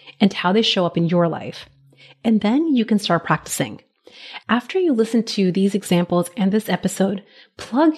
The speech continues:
your weight into the circumstance line and write out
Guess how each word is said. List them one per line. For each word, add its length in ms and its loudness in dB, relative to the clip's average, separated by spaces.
your 380 2
weight 640 -2
into 160 2
the 80 4
circumstance 640 -2
line 300 0
and 180 2
write 200 0
out 220 -6